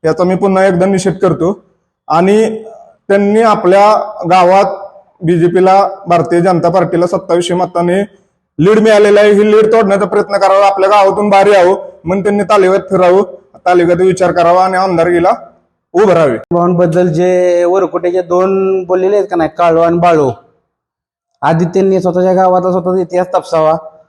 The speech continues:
Speaker 2: स्वतःच्या बुडाखालचा अंधार बघावा आणि नंतर आमदारांविषयी माप टाकावे. कोण म्हणतोय चड्डी नव्हती, कोण म्हणतोय काय नव्हतं, तुला चड्डी घालावी होती का आधी?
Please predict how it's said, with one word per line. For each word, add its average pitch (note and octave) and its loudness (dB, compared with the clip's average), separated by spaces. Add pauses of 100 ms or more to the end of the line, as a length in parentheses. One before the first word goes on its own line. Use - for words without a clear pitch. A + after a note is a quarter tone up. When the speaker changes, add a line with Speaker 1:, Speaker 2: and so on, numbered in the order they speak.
(340)
Speaker 2:
स्वतःच्या F#3 0
बुडाखालचा F#3+ 0
अंधार F#3+ 0
बघावा E3+ 2 (380)
आणि E3 0
नंतर F#3 -2
आमदारांविषयी F#3 0
माप G3 0
टाकावे. C#3+ -2 (1120)
कोण F#3+ 0
म्हणतोय F#3 0
चड्डी F#3 0
नव्हती, F#3 0
कोण F#3+ -2
म्हणतोय F3+ -2
काय F#3 0
नव्हतं, E3+ -2 (260)
तुला G#3 0
चड्डी A3 0
घालावी A3 4
होती A3 0
का F3 2
आधी? B2+ -2